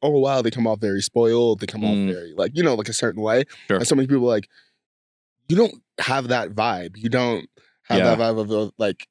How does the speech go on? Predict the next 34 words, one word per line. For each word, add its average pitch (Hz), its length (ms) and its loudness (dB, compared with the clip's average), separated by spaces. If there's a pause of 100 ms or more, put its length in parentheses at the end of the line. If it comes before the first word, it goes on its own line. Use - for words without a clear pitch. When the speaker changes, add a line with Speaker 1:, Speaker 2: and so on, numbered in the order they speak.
Speaker 1:
you're 117 180 -14
so 120 240 0
possessive 113 500 -2
over 104 380 -4
the 98 140 -8
things 110 220 -8
that 104 100 -4
are 101 60 -4
yours. 107 460 0 (520)
And 117 100 -4
it's 104 160 -4
because, 120 640 -2 (720)
because 156 200 0
there 135 100 2
wasn't 107 260 -2
a 101 60 -10
dad 98 220 -6
in 98 80 -12
the 95 60 -16
household 101 560 -4 (500)
and 104 440 -6
everyone 123 320 0
in 117 60 0
my 107 80 0
house 107 220 -2
worked, 107 380 -2 (100)
I 117 160 -2
actually 110 340 -4
spent 104 200 -6
a 104 60 -6
lot 104 180 0
of 104 80 -4
my 101 140 -4
time, 101 440 -10